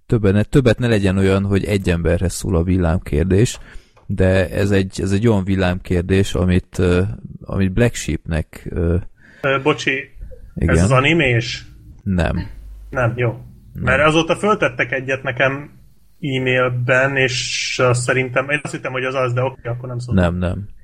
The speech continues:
Speaker 1: Apropó animé, ö, Black Sheep, valahol szerepeltél mostanság, ugye?
Speaker 2: Igen, bizony, a Tune Up rádióban volt
Speaker 1: Aha.
Speaker 2: egy vendégszereplésem, és nagyon-nagyon jó volt, ö, úgyhogy akit érdekel, és még nem hallotta, az a Tune Up Radio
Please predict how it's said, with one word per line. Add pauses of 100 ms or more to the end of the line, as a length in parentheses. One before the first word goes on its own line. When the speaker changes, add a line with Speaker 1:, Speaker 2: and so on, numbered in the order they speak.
(120)
Speaker 1:
Apropó
animé,
ö,
Black
Sheep,
valahol
szerepeltél
mostanság,
ugye?
Speaker 2:
Igen,
bizony,
a
Tune
Up (160)
rádióban (180)
volt
Speaker 1:
Aha.
Speaker 2:
egy
vendégszereplésem,
és
nagyon-nagyon
jó
volt,
ö, (600)
úgyhogy
akit
érdekel,
és
még
nem
hallotta,
az
a (380)
Tune
Up (260)
Radio